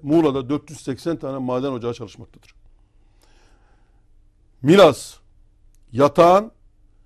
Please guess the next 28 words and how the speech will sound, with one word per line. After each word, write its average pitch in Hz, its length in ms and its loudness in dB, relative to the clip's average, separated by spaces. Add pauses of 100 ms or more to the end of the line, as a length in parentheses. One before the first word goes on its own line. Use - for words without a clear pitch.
(500)
ve 151 300 -2
de 170 220 -2
bizim 156 220 -8
Gökova 160 400 0
bölgesinin 123 500 -10
arka 175 260 -4
tarafları 135 520 -8 (200)
bitmiş - 340 -18
durumdadır 92 340 -18
şu - 120 -20
anda. - 180 -20 (100)
Yok 156 200 -4
olmuş 98 220 -16
durumdadır. - 400 -20 (880)
Tar-, 135 300 0 (100)
tarımar 139 360 0
olmuştur 117 400 -4
artık. - 280 -20
Her - 180 -2
tarafı, 143 440 -8 (640)
e, 110 420 -10
baktığınız 143 420 -4
zaman 143 320 -8 (320)
bitki 123 300 -8
örtülerinin 135 360 -8
tamamı 131 360 -8
yok 117 180 -12
olmuştur. - 420 -20